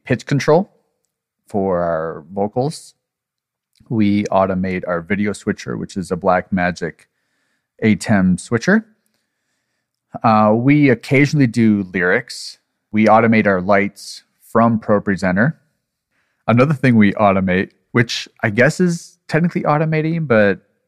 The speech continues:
it's not through ProPresenter or midi or anything like that.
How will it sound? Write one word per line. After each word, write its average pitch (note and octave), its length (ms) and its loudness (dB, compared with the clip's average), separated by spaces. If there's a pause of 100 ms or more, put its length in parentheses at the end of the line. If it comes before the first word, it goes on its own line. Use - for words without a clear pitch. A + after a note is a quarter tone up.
(440)
it's - 280 -4
not - 360 2 (400)
through F2 680 -4 (100)
ProPresenter F#2+ 480 -2
or E2 300 -4
midi F2 400 -4
or E2 80 -10
anything E2 240 -10
like D#2+ 160 -10
that. - 300 0